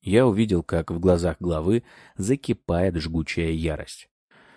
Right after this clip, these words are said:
Он самозванец, наделивший себя полномочиями вопреки правил клана. Я хоть и не мог до совершеннолетия в одиночку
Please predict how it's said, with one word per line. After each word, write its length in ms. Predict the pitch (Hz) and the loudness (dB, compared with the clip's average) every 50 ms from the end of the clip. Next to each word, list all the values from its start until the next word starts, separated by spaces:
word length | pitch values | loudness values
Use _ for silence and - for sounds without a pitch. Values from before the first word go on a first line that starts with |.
| _ _ | _ _
Он 200 | - 127 139 127 | 0 0 0 0
самозванец, 800 | - 127 131 135 131 120 123 139 135 98 78 78 - - - - | 0 0 2 2 2 4 4 4 2 2 -2 -6 -10 -12 -10 -6
наделивший 580 | 87 87 87 87 92 90 87 82 - - - | -6 -4 -2 0 2 2 2 0 -2 -6 -10
себя 340 | 80 - - 92 85 90 85 | -10 -8 -6 -2 0 0 0
полномочиями 920 | 82 - 90 85 85 87 90 90 92 92 - - - 87 87 85 85 87 | 0 -2 -4 -2 -2 -2 0 0 0 -2 -2 -6 -8 -8 -8 -8 -8 -8
вопреки 680 | 87 87 90 - - 104 107 120 - - - 104 87 82 _ _ _ | -8 -6 -6 -4 -2 -2 -2 -2 -4 -4 -4 -4 -4 -4 _ _ _
правил 400 | - - 87 82 78 80 76 - _ _ _ | -6 -4 -4 -4 -6 -10 -14 -16 _ _ _
клана. 360 | - - 90 87 85 78 - _ _ _ _ - - - - - - - - _ - | -8 -6 -6 -4 -6 -8 -12 _ _ _ _ -20 -20 -20 -20 -20 -20 -20 -20 _ -4
Я 140 | 123 123 | -4 -2
хоть 240 | 117 - 110 101 - | 0 0 0 0 2
и 20 | 104 | 2
не 120 | 101 101 | 4 4
мог 220 | 113 139 147 143 | 4 4 2 2
до 100 | 104 92 | 2 0
совершеннолетия 800 | 107 - - 87 90 - - - 92 92 92 92 90 82 - 92 | 0 0 0 0 0 0 0 0 2 4 4 4 4 2 2 0
в 80 | 87 87 | 0 0
одиночку 520 | 87 98 98 98 92 85 - - - 87 | 2 4 4 4 2 0 -2 -6 -8 -8